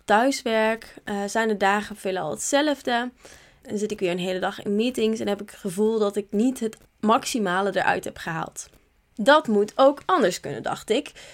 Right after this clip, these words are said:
Dus ik ben eens gaan kijken aan hoe ik dat kan optimaliseren. Geen balans zoeken dus, maar zoeken naar een optimum.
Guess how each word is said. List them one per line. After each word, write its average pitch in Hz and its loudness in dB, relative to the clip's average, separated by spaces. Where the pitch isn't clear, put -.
Dus 349 2
ik 269 -6
ben 294 0
eens 262 -6
gaan 226 -8
kijken 302 -2
aan 214 -6
hoe 220 2
ik 214 -2
dat 185 -2
kan 175 -6
optimaliseren. 175 -2
Geen 262 2
balans 170 -2
zoeken 233 -6
dus, 262 0
maar 185 0
zoeken 196 -2
naar 208 4
een 196 0
optimum. - -10